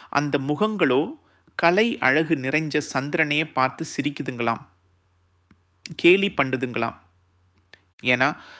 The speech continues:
சந்திரன் இருக்கானே, அவன் தேய்வான், மறுபடியும் பெருசாவான். ஆனா இந்த பெண்களோட முகங்கள் எப்பவும் முழுமையா களங்கமில்லாம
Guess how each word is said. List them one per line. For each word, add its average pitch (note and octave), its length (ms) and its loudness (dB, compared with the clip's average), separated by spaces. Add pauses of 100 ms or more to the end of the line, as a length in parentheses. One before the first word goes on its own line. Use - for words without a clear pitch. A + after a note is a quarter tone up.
சந்திரன் F3+ 460 4
இருக்கானே, C#3 640 0
அவன் D3+ 340 2
தேய்வான், B2+ 400 0 (120)
மறுபடியும் G3 600 2
பெருசாவான். C#3+ 500 0 (1120)
ஆனா C3 520 2 (280)
இந்த D#3+ 320 -2 (120)
பெண்களோட G3 540 4
முகங்கள் D#3+ 600 0
எப்பவும் F#3+ 560 0
முழுமையா C#3+ 680 2 (340)
களங்கமில்லாம D3 920 2